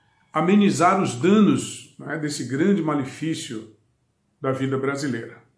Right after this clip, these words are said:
Infelizmente, o presidente do Supremo Tribunal Federal, o Procurador-Geral da República,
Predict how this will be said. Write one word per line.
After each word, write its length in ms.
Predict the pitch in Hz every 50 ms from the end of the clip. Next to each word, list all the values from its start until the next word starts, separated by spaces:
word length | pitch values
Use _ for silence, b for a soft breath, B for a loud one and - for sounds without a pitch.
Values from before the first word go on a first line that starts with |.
| _ _ _ _ _ _ 226
Infelizmente, 1000 | 208 220 202 208 185 160 131 - 120 127 143 175 160 - - - - b b b b b b b
o 80 | -
presidente 640 | 127 185 175 160 143 143 131 143 160 160 - - 143
do 80 | 135
Supremo 480 | 135 - 139 127 - 156 160 175 170 170
Tribunal 360 | 156 160 139 139 135 139 139
Federal, 800 | 135 - 143 127 120 123 131 139 156 - - - - B B B B B B B B
o 440 | - 156 151 151 147 147 143 135 139
Procurador-Geral 960 | 147 165 160 165 180 165 147 - 135 165 165 - 131 143 127 135 143 143 131
da 60 | 127
República, 760 | 113 120 113 - 160 170 175 143 131 - - - - - -